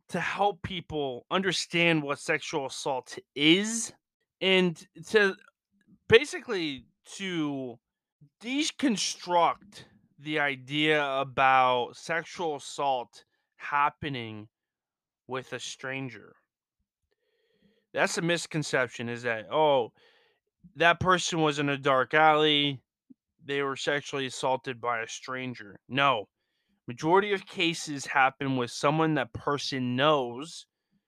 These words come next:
like their uncle, their dad, their stepdad, a boyfriend, someone at a party,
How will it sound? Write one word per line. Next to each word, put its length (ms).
like 320
their 200
uncle, 720
their 180
dad, 440
their 100
stepdad, 920
a 40
boyfriend, 960
someone 420
at 160
a 80
party, 920